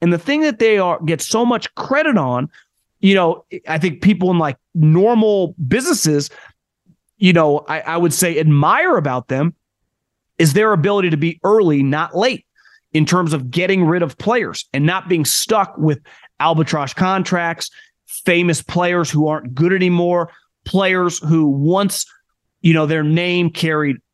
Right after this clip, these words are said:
premium salaries, but then their play no longer, and they're always able to pivot. So you could argue that they could have just sold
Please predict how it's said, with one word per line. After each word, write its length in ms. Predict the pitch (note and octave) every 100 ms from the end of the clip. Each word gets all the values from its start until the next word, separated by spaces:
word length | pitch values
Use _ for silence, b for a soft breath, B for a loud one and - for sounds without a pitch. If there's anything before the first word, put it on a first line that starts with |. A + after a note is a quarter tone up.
| -
premium 640 | F#3 F#3 F#3 F3+ F3 D#3+ D3
salaries, 800 | - F#3 F3 F3+ F3 F3+ F3 E3+ b b _
but 260 | C3+ E3 E3
then 180 | E3+ E3
their 140 | D3
play 400 | - - E3 F#3
no 160 | G3+ G#3
longer, 380 | G3 G3 G3+ G#3
and 180 | E3 E3+
they're 160 | F3
always 300 | F#3+ G#3 F#3
able 180 | G3+ G3+
to 80 | G#3
pivot. 340 | C4+ E4+ - _ _ _ _ -
So 300 | G#3+ G#3 F3
you 240 | D#3+ A#3
could 160 | A#3 G#3
argue 380 | G3 F#3+ G3+
that 200 | D#3 F#3+
they 140 | F3 D#3 -
could 200 | - A3+
have 100 | F3
just 260 | E3+ -
sold 420 | - F#3+ F#3 F3